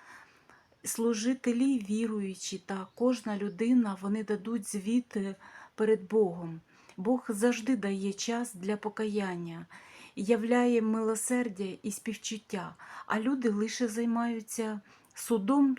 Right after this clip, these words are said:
та засудженням. Е, і цьому велика проблема та біда. Іде війна, і часто люди кажуть,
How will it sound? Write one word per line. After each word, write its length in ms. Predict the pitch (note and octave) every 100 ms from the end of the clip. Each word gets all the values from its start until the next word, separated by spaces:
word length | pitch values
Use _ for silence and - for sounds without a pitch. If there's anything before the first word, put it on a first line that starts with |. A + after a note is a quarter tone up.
| -
та 120 | A3+
засудженням. 1000 | G#3+ A#3+ - B3 F3 E3+ F3 E3+ E3 D#3+ - - - - - _
Е, 380 | - G3 G3 F#3+ - _ -
і 140 | B3+ G#3
цьому 340 | - A#3 B3+ B3+
велика 480 | F#3 G3 G3+ G3+ G#3
проблема 720 | - G#3+ F#3+ A3+ G3 F3 E3+
та 120 | - G3+
біда. 520 | F#3+ G3 A3 F3 D#3+ - - - _
Іде 320 | A#3 E3+ A3+
війна, 560 | G#3+ B3 A#3+ A#3+ F#3 E3 -
і 140 | G#3
часто 540 | G3+ A#3+ A#3 - A3
люди 340 | G#3 A#3+ B3 A3
кажуть, 920 | - G#3+ G3+ E3+ D#3+ D#3 - E3 D#3